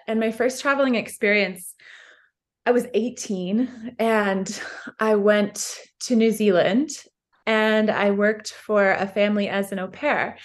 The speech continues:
And the mom, she just had a six-month-old baby, and she was taking time off. And that was really my first, uh,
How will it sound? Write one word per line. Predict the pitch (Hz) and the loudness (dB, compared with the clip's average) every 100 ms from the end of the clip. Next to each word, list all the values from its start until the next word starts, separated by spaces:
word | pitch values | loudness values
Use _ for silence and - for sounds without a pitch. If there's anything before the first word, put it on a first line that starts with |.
| - - - _ - | -20 -20 -20 _ -2
And | 226 214 214 196 - - | 2 4 4 2 -2 -4
the | 214 | 0
mom, | 214 202 254 220 180 202 208 _ _ _ _ | 4 4 4 2 -2 -6 -8 _ _ _ _
she | - - 233 | -12 -6 -2
just | 233 | -2
had | 233 202 | 0 0
a | |
six-month-old | 202 202 - 202 196 180 180 | 2 -2 -2 -2 -2 -4 2
baby, | 226 277 196 170 202 214 - _ _ _ | 2 2 -2 -2 -4 -6 -14 _ _ _
and | 220 202 202 190 180 185 196 - - - _ _ _ _ | 0 2 2 2 -2 -6 -4 -4 -4 -14 _ _ _ _
she | 208 - 233 214 | -10 -2 2 4
was | 208 208 | 4 2
taking | 226 202 202 | 0 0 0
time | 202 208 190 | -2 -4 -2
off. | 202 180 208 | -2 -2 -2
And | 196 | 0
that | 226 | 0
was | 302 226 | 0 0
really | 214 247 | 2 2
my | 233 202 | 0 -4
first, | - 185 185 190 - - - _ _ _ _ _ _ _ | -4 -4 -2 -4 -12 -16 -18 _ _ _ _ _ _ _
uh, | 233 220 202 185 180 | -4 0 2 2 0